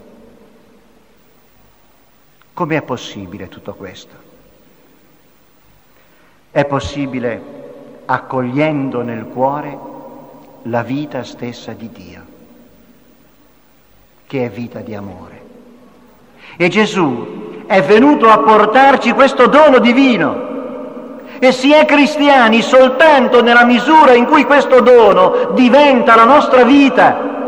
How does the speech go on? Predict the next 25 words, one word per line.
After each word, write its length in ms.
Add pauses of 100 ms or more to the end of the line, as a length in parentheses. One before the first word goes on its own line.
(360)
Se 220
questo 300
dono 260
non 180
diventa 460
la 80
nostra 320
vita, 280
noi 280
siamo 440
tralci 480
morti, 540 (1300)
traditori 600
di 80
un 220
dono, 640 (1160)
seppellitori 840
di 80
un 160
seme, 600 (920)
affossatori 1040 (800)
del 220
mistero 560
di 180
Dio 440